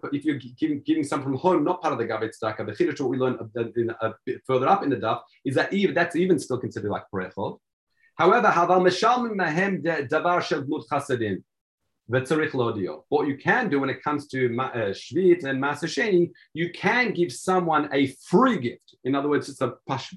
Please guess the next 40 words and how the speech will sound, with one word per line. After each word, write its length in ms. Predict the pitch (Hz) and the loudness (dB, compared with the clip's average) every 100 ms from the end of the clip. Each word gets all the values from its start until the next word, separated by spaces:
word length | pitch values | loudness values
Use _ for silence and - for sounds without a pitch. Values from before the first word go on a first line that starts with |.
| - | 0
Pashat 240 | 214 165 | 2 2
Matana, 540 | 131 117 127 131 117 - _ _ | -2 -2 -2 0 -2 -6 _ _
and 140 | 127 135 | 0 2
you're 120 | 139 | 2
not 60 | |
expecting 380 | 135 - 139 123 | 0 -2 -4 0
anything 260 | 123 120 127 | 0 0 0
back. 320 | 175 160 - _ _ _ _ _ _ 107 | 2 2 -2 _ _ _ _ _ _ 0
However, 540 | 123 143 185 160 139 | 2 4 2 2 0
you'd 120 | 127 | 0
have 180 | 127 139 | -2 -4
to 60 | 131 | -6
Tzarich 240 | 135 131 | -8 -6
Lodio, 160 | 135 143 | -4 -2
you 60 | |
have 80 | 131 | -2
to 80 | 143 | -2
tell 180 | 214 180 | 0 2
him 100 | 139 | 2
what 160 | 135 | 0
I'm 100 | 131 | 0
giving 200 | 127 160 | 0 0
you 80 | 139 | 2
has 180 | 117 113 | 0 -2
Kedusha 300 | - 110 107 | -6 -8 -6
Sh-, 340 | - - - | -12 -16 -6
Shvis 280 | 160 156 147 - _ _ _ | -2 0 -2 -10 _ _ _
or 220 | 131 127 | 0 2
is 180 | 127 113 | 2 2
Maaseh 280 | 110 104 98 | -2 -4 -8
Sheni. 280 | - - - _ _ _ _ _ _ _ _ _ | -12 -16 -20 _ _ _ _ _ _ _ _ _
Now, 280 | 147 139 123 | -2 -2 0
why 140 | 156 | 2
do 40 | 170 | 2
you 60 | |
have 80 | - | 0
to 80 | 139 | -2
tell 180 | 117 104 | -2 -2
him 80 | |
that? 220 | 104 135 | -2 -4